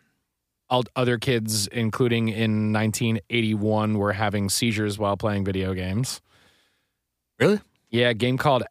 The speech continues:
Speaker 1: Astro Fighter, uh, triggered a seizure in a kid in nineteen eighty-one, but they
Speaker 2: Okay.
Speaker 1: didn't entirely, like,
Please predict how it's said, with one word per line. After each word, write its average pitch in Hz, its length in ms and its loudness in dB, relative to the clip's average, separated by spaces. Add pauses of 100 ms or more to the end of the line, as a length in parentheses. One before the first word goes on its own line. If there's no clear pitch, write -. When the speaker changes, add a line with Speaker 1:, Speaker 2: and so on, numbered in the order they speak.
Speaker 1:
Astro 113 480 2
Fighter, 101 960 0
uh, 98 420 0
triggered 104 320 0
a 98 60 2
seizure 107 560 0
in 104 120 -2
a 98 60 -2
kid 104 200 -2
in 98 120 0
nineteen 101 400 -2
eighty-one, 95 840 -2 (480)
but 107 140 -2
they 110 80 2
Speaker 2:
Okay. 101 80 4
Speaker 1:
didn't 101 320 -2 (200)
entirely, 101 800 0
like, 92 380 -4